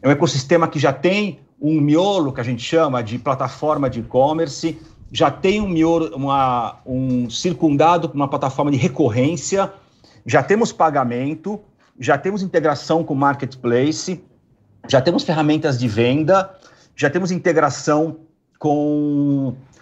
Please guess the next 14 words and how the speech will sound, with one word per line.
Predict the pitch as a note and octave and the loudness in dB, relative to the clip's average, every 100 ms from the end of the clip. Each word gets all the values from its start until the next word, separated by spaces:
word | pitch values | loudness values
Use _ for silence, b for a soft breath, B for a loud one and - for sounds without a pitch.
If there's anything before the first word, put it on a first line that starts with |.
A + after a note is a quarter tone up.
| b b | b b
com | - C#3 C#3 C3+ C3+ C3 C3 | 0 2 2 0 0 0 2
logística. | C#3+ A#2 A#2+ - G#2 - F#2+ - _ - | 0 0 -2 -4 -6 -6 -6 -8 _ -6
A | C#3+ | -2
gente | G3 A3+ - | 0 -2 2
quer | G#3+ | 2
agregar | A3+ F#3 E3 D#3 G#3 | 4 2 0 2 2
outras | F#3+ G#3+ C#4 - G#3+ | 0 -4 -6 -8 -8
ferramentas, | - F3+ D#3 D3 G3+ G#3+ - B2+ G2 - - - _ _ _ _ _ | -6 -4 -2 -2 -4 -6 -4 -2 -2 -4 -16 -20 _ _ _ _ _
outras | - F3 F3+ - | 0 2 0 -2
ferramentas | D#3+ C#3+ E3 F#3 | 0 0 0 -4
que | - F3 | -4 -4
vão | F#3+ | -4
complementar | G3 F#3 F#3+ F3+ F#3+ | -4 -4 -2 2 4
isso. | C3+ A2 - F2+ | 4 0 -6 -12